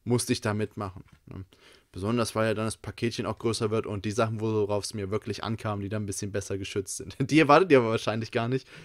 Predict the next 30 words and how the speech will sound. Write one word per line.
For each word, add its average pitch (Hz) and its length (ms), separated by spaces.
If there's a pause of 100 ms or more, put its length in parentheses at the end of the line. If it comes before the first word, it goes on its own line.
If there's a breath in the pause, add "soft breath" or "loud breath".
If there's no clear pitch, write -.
Die 127 80
kommen 135 220
bei 131 100
D 127 120
C, 135 280
äh, 110 280 (180)
ganz 127 300
zum 117 120
Schluss. - 460 (1120 loud breath)
Bei 147 160
My 180 160
Comic 160 340
Shop - 400
mache 127 320
ich 131 360
jetzt 120 440
mit 120 220
der 117 80
nächsten 123 340
Bestellung 117 480
eine 117 260
Reihe 107 220
dicht 143 400 (1000)
und 139 180
hab 165 120
losgelegt 127 720 (560 soft breath)
mit 202 220
Nightwing, 156 480
der 147 120
hundertsechsundzwanzig. 139 1160